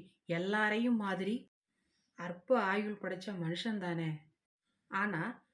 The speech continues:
கிரகங்களும் நட்சத்திரங்களும் வருங்கால நிகழ்ச்சிகளை சொல்லுது. அது சொல்றத நான் கொஞ்சம் கண்டறிஞ்சு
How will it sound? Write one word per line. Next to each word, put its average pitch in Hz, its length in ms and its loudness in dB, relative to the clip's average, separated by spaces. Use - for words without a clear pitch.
கிரகங்களும் 240 720 2
நட்சத்திரங்களும் 196 800 -2
வருங்கால 233 580 2
நிகழ்ச்சிகளை 208 640 -2
சொல்லுது. 165 300 -2
அது 202 200 -4
சொல்றத 220 600 4
நான் 220 280 -4
கொஞ்சம் 196 300 -4
கண்டறிஞ்சு 196 720 0